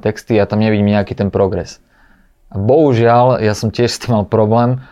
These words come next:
nie som najlepší copywriter, ale je to proste nejaký nástroj k efektívnej komunikácii.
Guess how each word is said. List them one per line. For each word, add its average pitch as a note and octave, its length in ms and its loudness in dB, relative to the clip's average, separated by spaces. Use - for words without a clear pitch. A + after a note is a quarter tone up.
nie A2 160 0
som A2 160 -2
najlepší G#2+ 560 -2
copywriter, G#2+ 880 -2
ale G2+ 260 2
je A2 80 2
to - 160 -2
proste G#2 560 0
nejaký B2+ 640 0
nástroj A#2 720 0
k - 80 -20
efektívnej A2 480 -2
komunikácii. G2 800 -4